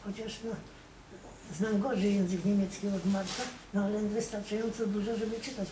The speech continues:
po niemiecku. Nie, to, to się nie dało. Dopiero to była trudna robota rozbioru. Po rozbiorze filologicznym, dokładnym, tam czasami mieliśmy jedno,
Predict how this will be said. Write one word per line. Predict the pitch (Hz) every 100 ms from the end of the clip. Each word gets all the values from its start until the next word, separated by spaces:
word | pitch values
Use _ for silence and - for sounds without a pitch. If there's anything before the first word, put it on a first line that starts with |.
| -
po |
niemiecku. | 175 165 156 147 - - - - - - -
Nie, | 247
to, | 202 220 -
to | 233
się | 247
nie | 247 254
dało. | 233 185 - 180 196
Dopiero | 233 254 262 247 - - - -
to | 233
była | 240 240 - -
trudna | 269 302 277 247
robota | 226 226 226 240 254 - - -
rozbioru. | 214 190 202 202 - - - -
Po | 233 262
rozbiorze | 233 208 277 294 214
filologicznym, | - 208 214 208 202 262 269 - 190 165 - - - 208
dokładnym, | 208 226 277 269 220 202 - - -
tam | 214
czasami | 220 220 240 240
mieliśmy | 233 233 220 233 233 - - 226
jedno, | 226 254 240